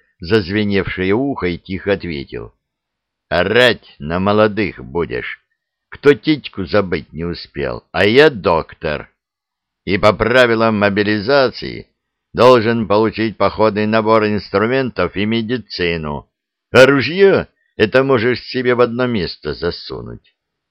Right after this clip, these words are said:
потому что по законам призыва и военного времени медицинский персонал не должен вооружаться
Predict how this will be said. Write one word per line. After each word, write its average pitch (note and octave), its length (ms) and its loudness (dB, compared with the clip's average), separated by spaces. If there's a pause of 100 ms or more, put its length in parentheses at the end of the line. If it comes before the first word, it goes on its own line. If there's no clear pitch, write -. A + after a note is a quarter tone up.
(200)
потому A#2 400 2
что A2+ 360 2
по G2 160 -2
законам G#2+ 480 0
призыва G2+ 640 -4
и D#2+ 80 -4
военного F#2+ 640 -2
времени G2 640 -4 (640)
медицинский A2+ 760 -2
персонал F#2 800 -2 (460)
не C3 180 2
должен F2+ 520 0
вооружаться E2 1040 -2